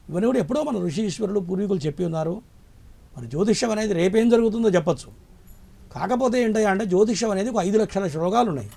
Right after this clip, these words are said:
మరి ఇంగ్లీష్ వాళ్ళు వచ్చిన తర్వాత ఏం జరిగిందంటే కొన్ని, కొన్నింటి తగలబెట్టడమో కొంత దొంగిలించి తీసుకెళ్ళిపోయారు. మనకు అందుబాటులో ఉన్న శ్లోకాలు ఎన్నాయంటే రెండు లక్షల శ్లోకాలు మాత్రమే అందుబాటులో ఉన్నాయి.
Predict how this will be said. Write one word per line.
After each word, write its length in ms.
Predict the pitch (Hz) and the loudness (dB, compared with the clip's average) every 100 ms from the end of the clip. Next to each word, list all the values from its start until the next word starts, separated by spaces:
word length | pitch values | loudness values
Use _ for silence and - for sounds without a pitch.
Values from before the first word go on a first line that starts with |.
| - - - - - - - - - | -20 -20 -20 -20 -20 -20 -20 -20 -12
మరి 120 | 135 | -6
ఇంగ్లీష్ 340 | 135 220 269 226 | -2 0 2 2
వాళ్ళు 220 | 240 226 | 0 0
వచ్చిన 180 | 185 208 | -2 -2
తర్వాత 240 | 202 202 | 0 0
ఏం 120 | 190 190 | 0 -2
జరిగిందంటే 560 | 190 185 175 180 233 | -2 -2 -2 -2 -2
కొన్ని, 380 | 185 175 196 190 | -4 -6 -6 -6
కొన్నింటి 320 | 156 175 175 | -6 -6 -6
తగలబెట్టడమో 960 | 165 156 196 202 180 190 180 180 180 190 - - - - | -6 -4 -2 0 -2 -4 -4 -2 -4 -8 -16 -20 -20 -14
కొంత 140 | 160 | -8
దొంగిలించి 420 | 151 147 226 247 175 | -4 -2 0 -2 -4
తీసుకెళ్ళిపోయారు. 720 | 226 - 185 139 110 - - - - - - - - - | -6 -4 -4 -4 -8 -10 -20 -20 -20 -20 -20 -20 -20 -10
మనకు 180 | 147 151 | -6 -4
అందుబాటులో 420 | 160 220 247 240 226 | 0 4 4 4 0
ఉన్న 100 | 214 | 0
శ్లోకాలు 380 | 160 196 208 | 0 0 0
ఎన్నాయంటే 380 | 190 190 185 180 | 0 -2 -2 -2
రెండు 220 | 214 196 | 0 2
లక్షల 300 | 240 214 214 | 2 2 0
శ్లోకాలు 380 | 180 190 185 185 | 0 0 -2 -4
మాత్రమే 340 | 180 165 180 226 | -4 -4 -6 -6
అందుబాటులో 420 | 165 151 143 170 | -4 -4 -6 -6
ఉన్నాయి. 220 | 131 98 | -8 -12